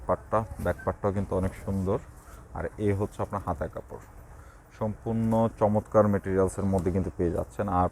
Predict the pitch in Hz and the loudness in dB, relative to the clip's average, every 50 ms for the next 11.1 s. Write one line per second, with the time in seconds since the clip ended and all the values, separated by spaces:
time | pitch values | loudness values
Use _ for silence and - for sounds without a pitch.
0 | - - 101 - - - 113 - - - 120 113 - - 123 120 - - 139 233 | 2 0 0 0 2 -2 -2 -2 0 2 0 0 2 0 -4 -4 0 0 0 0
1 | - - - - - 117 98 101 104 101 - - 107 - - 110 117 151 196 - | 0 -4 -8 4 6 6 8 10 8 8 8 2 -2 0 0 0 0 0 0 -4
2 | - - - - - - - - - - - 104 101 101 - - - 117 104 107 | -12 -20 -20 -20 -20 -20 -20 -20 -18 -2 4 6 6 6 4 6 6 6 6 8
3 | 110 101 - 101 - - - 135 120 104 107 110 101 95 101 95 90 82 85 85 | 4 2 0 -4 -8 0 2 4 4 4 4 2 4 4 4 4 4 2 4 2
4 | 90 92 85 98 101 98 90 98 101 98 - - 113 98 - - 98 101 87 98 | 2 2 4 2 2 2 2 2 0 0 2 2 0 2 4 6 6 6 6 6
5 | 104 95 92 92 90 110 92 104 98 98 85 92 92 87 87 87 - - - - | 2 4 2 0 0 0 0 2 0 0 2 0 -2 -2 -2 -4 -8 -8 -8 -6
6 | 92 90 85 85 90 98 - - - - 107 107 104 - - - 95 92 - 98 | -4 -2 0 2 2 2 2 0 0 2 4 4 4 2 -2 0 -2 0 0 0
7 | 87 98 98 - - 85 - 92 - - 92 - 95 - - 92 90 87 90 - | 0 0 0 0 -2 -4 -4 -6 -6 -4 -6 -6 -6 -6 -4 -6 -2 -2 -2 -4
8 | - - 90 90 90 - 92 90 85 - - 98 95 90 95 101 139 202 - - | -4 -4 -6 -6 -4 -4 -4 -4 -4 -4 -2 -2 0 0 2 2 2 0 -2 -8
9 | - - - - - - - - - - - - 87 82 85 85 - 98 92 92 | -16 -16 -16 -18 -18 -18 -20 -20 -20 -18 -8 -6 -6 -4 -4 -2 2 4 4 4
10 | 90 - - 110 98 101 104 104 98 - - 107 107 101 - - 107 101 92 107 | 4 2 2 4 6 8 8 8 6 4 0 0 0 0 0 0 0 4 6 4
11 | 123 | 4